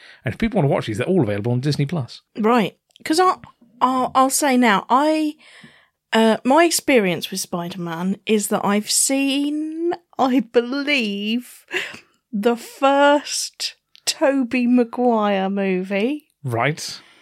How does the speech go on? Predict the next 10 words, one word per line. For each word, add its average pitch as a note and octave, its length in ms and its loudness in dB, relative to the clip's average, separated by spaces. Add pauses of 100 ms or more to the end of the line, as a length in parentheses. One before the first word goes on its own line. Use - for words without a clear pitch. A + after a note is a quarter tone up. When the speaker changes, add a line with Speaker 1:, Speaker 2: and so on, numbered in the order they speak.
(960)
Speaker 2:
And, A3 1120 2 (840)
uh, A3+ 180 0
you A#3+ 360 0
made B3+ 400 2
me A#3 200 2
watch - 680 -2 (160)
Into A3+ 380 2
the G#3 120 -4
Spider-Verse. G#3+ 1300 -2
Speaker 1:
Yes. A#2+ 380 -6